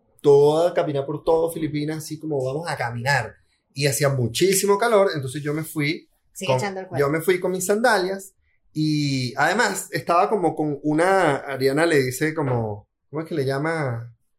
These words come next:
Speaker 1: Eh, con una combinación
Speaker 2: Voy a agarrar esto, foco.
Speaker 1: más abajo.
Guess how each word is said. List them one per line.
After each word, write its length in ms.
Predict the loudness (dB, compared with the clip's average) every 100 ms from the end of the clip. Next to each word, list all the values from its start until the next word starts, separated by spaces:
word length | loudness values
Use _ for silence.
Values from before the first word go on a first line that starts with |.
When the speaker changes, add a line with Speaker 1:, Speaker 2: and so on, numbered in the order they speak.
| _ _ _ _
Speaker 1:
Eh, 460 | -8 -4 -2 -4 -8
con 120 | -8 -6
una 160 | -2
combinación 640 | 0 0 -2 -2 -2 -2 -2
Speaker 2:
Voy 200 | -2 -2
a 80 |
agarrar 720 | -2 -4 -4 -4 -4 -4 -6
esto, 280 | -8 -14 -16
foco. 180 | -14 -12
Speaker 1:
más 140 | -8 -4
abajo. 460 | -2 -2 -6 -16